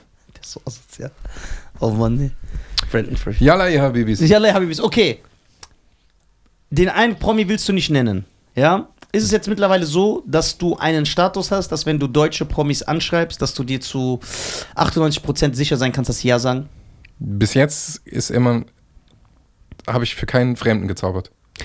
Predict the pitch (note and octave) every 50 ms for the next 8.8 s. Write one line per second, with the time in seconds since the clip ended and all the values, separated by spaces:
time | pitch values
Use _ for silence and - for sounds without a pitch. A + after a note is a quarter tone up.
0 | - - - _ - - C#3+ - F3+ D#3+ D3 E3+ E3+ C#3+ E3+ D3+ D#3+ D3 D3+ D3+
1 | D#3 D3+ C#3+ B2 B2+ B2 - A2 G#2+ G2+ F#2+ - - F2 F2+ F#2 - - G#2+ -
2 | - G#2 - - A2 G#2 G#2+ G2+ - C#3+ D3+ G#3+ C#4+ D4+ - - - G#3 - F#3+
3 | F#3+ F#3+ F#3+ F3+ - - - - - - F3 G3 A3+ A#3+ A3+ F3+ D#3+ D3 D3 C#3+
4 | C#3+ D3 D3+ C#3+ D#3 D3+ D3+ - - G#2+ - - E3+ D3 D3+ D3+ D#3 D#3 D3+ C#3
5 | - - E3 D#3+ D#3+ C#3+ D#3 D#3+ E3 D#3+ C#3 D3 - E3+ D3+ - F3 D3 - -
6 | E3+ D#3 D3 C3 D3+ F3+ F3+ F3+ F3+ E3 E3 E3+ D#3+ D#3 D#3 E3+ D3+ - - -
7 | G3 G3 F3+ D#3+ D3 B2+ A#2+ A2 G#2+ - - - D#3+ F3+ - - G#3+ - - A3
8 | G#3+ G#3 G#3 G3+ F#3 F3+ F3 F3 E3+ E3 D#3+ D#3+ D#3 - -